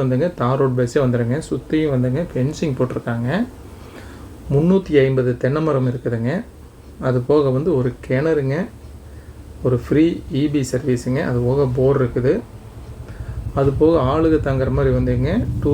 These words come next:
பி ஹெச் கே வீடுங்க, பழைய வீடுங்க, இருந்தாலும் வந்து நல்ல கண்டிஷனில் இருக்கிற வீடுங்க. வந்து அப்படியே ஒரு ஃபார்ம் ஹவுஸ் வேணுங்கிறவங்க தாராளமாக வந்துங்க இதை ரெக்கமெண்ட் பண்ணலாங்க. பட்ஜெட்டும் பார்த்தீங்கன்னா மார்க்கெட் ரேட்டோட கம்மியாக தாங்க சொல்கிறாங்க. அதுவும் வந்து on ரோட்லேயே வந்துங்க இந்த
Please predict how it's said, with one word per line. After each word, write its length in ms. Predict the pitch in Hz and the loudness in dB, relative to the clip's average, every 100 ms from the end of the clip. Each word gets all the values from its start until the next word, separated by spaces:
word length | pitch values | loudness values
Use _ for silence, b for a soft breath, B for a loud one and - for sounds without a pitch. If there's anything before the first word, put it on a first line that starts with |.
| 156 | 6
பி 60 | 160 | 6
ஹெச் 180 | 139 - - | 4 0 2
கே 100 | 131 123 | 2 4
வீடுங்க, 380 | 139 135 127 185 - - - - 127 | 4 4 2 0 0 -2 -2 -2 0
பழைய 240 | 135 156 139 | 2 4 2
வீடுங்க, 240 | 135 147 160 | 2 0 0
இருந்தாலும் 400 | 131 139 143 156 | 0 2 2 2
வந்து 120 | 131 151 156 | 0 0 0
நல்ல 220 | 123 147 - | 0 0 0
கண்டிஷனில் 460 | 127 139 127 131 127 | 0 0 -2 0 0
இருக்கிற 200 | 123 120 120 | 0 0 0
வீடுங்க. 260 | 120 127 170 302 - B B B B B B - | 0 0 -2 -4 -8 B B B B B B -2
வந்து 240 | 131 147 175 | 0 2 4
அப்படியே 220 | 143 160 147 | 4 6 4
ஒரு 80 | 123 | 2
ஃபார்ம் 260 | 131 151 | -2 -2
ஹவுஸ் 160 | 147 127 135 | -4 -2 -2
வேணுங்கிறவங்க 480 | 131 127 127 170 131 | -2 -2 -2 -2 -2
தாராளமாக 580 | 120 127 139 131 131 151 | 0 2 2 2 0 -2
வந்துங்க 220 | 135 131 160 | -2 -2 0
இதை 120 | 135 120 | 0 0
ரெக்கமெண்ட் 340 | 127 139 127 123 | -2 -2 0 0
பண்ணலாங்க. 340 | 117 110 117 147 247 - B B B B B B - | 0 0 0 0 -2 -8 B B B B B B -2
பட்ஜெட்டும் 440 | 135 127 170 170 143 | -2 2 2 4 4
பார்த்தீங்கன்னா 320 | 135 139 165 127 | 2 0 0 0
மார்க்கெட் 400 | 139 - 127 139 | 0 -2 -2 -2
ரேட்டோட 260 | 123 139 139 | 0 -2 0
கம்மியாக 280 | 127 135 135 - | 0 0 0 0
தாங்க 240 | 139 127 123 | 0 0 -2
சொல்கிறாங்க. 300 | 113 117 135 143 | 0 0 0 0
அதுவும் 240 | 135 151 | -2 -2
வந்து 140 | 135 139 117 | 0 2 2
on 100 | 127 156 143 | 2 4 4
ரோட்லேயே 360 | 139 135 156 135 | 4 4 2 2
வந்துங்க 260 | 131 123 147 240 B B B - 135 | 0 -2 -2 -2 B B B -4 0
இந்த 160 | 131 | 2